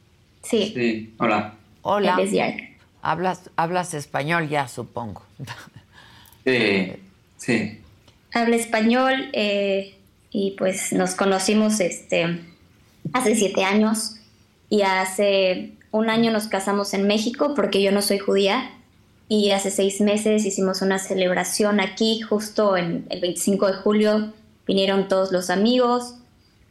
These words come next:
Speaker 1: y pues pudieron probar un poquito de lo que es, este, Israel, ¿no? Y ahorita,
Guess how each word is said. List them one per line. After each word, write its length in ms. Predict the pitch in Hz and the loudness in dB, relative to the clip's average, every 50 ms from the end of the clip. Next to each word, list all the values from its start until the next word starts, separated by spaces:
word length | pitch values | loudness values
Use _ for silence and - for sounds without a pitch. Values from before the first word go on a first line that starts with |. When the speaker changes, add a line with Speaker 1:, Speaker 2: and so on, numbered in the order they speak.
| _ - | _ -4
Speaker 1:
y 720 | 214 202 196 190 190 190 190 190 190 185 180 180 - - | -2 0 0 0 0 0 -2 -2 -2 -2 -4 -6 -8 -8
pues 240 | - - 190 185 185 | -2 0 0 0 -2
pudieron 800 | - - 202 196 196 196 202 202 208 208 214 214 196 190 190 - - - - - - _ _ _ _ _ _ _ _ _ _ _ _ _ _ | -2 0 0 2 4 4 4 4 2 2 2 2 2 0 -2 -4 -10 -14 -20 -20 -20 _ _ _ _ _ _ _ _ _ _ _ _ _ _
probar 360 | - 220 214 202 208 202 202 214 | -2 0 2 2 2 2 2 2
un 100 | 220 214 | 0 0
poquito 400 | 208 202 - - 208 214 214 214 | -2 -4 -6 -8 -8 -2 2 2
de 60 | 202 | 2
lo 180 | 196 180 175 - | 2 2 0 0
que 140 | - 180 180 | 0 0 0
es, 160 | 180 - 190 | 0 -2 -8
este, 580 | 196 - - - - 190 175 170 170 165 - - - - _ _ - | -10 -10 -6 -2 0 2 2 0 0 -4 -8 -10 -14 -20 _ _ -6
Israel, 520 | - 185 180 - 190 180 185 180 165 156 147 | -4 -2 0 0 0 2 2 2 0 0 0
¿no? 400 | 175 185 196 269 302 294 - - - - - - - _ _ _ _ _ _ - | 0 0 0 0 0 -2 -6 -10 -20 -20 -20 -20 -20 _ _ _ _ _ _ -6
Y 140 | - 208 202 | -2 0 2
ahorita, 840 | 190 190 190 202 208 196 - 220 208 208 208 196 180 170 160 - - | 4 4 2 2 0 0 0 0 2 2 2 2 0 -2 -4 -6 -14